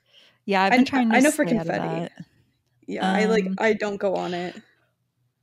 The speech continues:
Speaker 1: I, <sighs> I, I'm, I've seen a couple things here and there. So I've,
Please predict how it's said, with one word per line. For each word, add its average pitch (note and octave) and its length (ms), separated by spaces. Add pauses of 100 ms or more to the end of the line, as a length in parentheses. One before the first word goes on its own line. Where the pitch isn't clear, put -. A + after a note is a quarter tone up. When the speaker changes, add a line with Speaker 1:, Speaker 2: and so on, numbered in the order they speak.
(140)
Speaker 1:
I, B3+ 340
<sighs> - 520
I, C#4 360
I'm, B3 640 (300)
I've C4+ 240
seen F4 240
a - 120
couple A3+ 420
things A3+ 320
here A3+ 220
and G#3+ 180
there. G#3 300
So C4 160
I've, D4 260